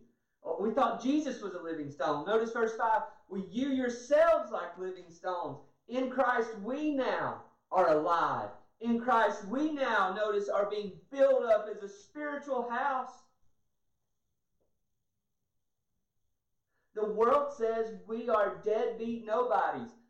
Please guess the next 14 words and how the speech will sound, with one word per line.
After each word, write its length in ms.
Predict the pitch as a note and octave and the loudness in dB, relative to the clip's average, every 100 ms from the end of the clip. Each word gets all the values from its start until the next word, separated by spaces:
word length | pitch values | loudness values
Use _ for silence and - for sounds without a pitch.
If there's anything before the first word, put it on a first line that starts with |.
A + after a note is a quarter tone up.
| - | -10
The 120 | G#3+ | -8
flesh 380 | - A#3+ C4+ C4 | 0 4 4 4
says 340 | - A3+ F#3+ F#3+ | 0 0 0 -2
that. 460 | F3+ D#3+ - - - | 0 0 -2 -10 -6
The 180 | A#3 B3+ | 0 4
enemy 380 | C#4 C4 A#3+ | 4 2 0
says 400 | A#3 A#3 G#3+ G3+ | -2 0 0 0
that. 500 | G3 F3+ D#3+ - - - | -2 -2 -2 -4 -8 -6
But 240 | G#3 G3+ | -4 0
God 360 | A3+ C4+ C#4 C4+ | 4 6 6 4
says 400 | - A3 G#3 G3+ | 2 2 2 0
you 220 | C4 C4 | 0 4
are 320 | - G3+ F#3+ | 4 4 2
alive. 920 | F3+ F3 G3 G#3+ A#3+ B3+ F3+ D#3 D3 | -2 -6 0 2 4 4 4 0 -6